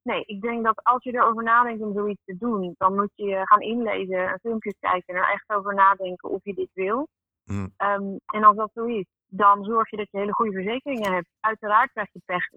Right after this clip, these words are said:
Speaker 1: zeker als je een bus kiest zoals die van mij.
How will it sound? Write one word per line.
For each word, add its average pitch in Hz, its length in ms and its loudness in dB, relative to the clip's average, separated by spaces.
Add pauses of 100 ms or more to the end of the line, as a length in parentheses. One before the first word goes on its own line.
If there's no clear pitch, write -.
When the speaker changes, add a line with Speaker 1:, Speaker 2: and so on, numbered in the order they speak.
Speaker 1:
zeker 226 380 -4
als 190 100 0
je 226 80 -6
een 214 140 -4
bus 220 280 -4
kiest 202 220 -6
zoals 196 240 4
die 196 140 -8
van 190 120 0
mij. 208 360 2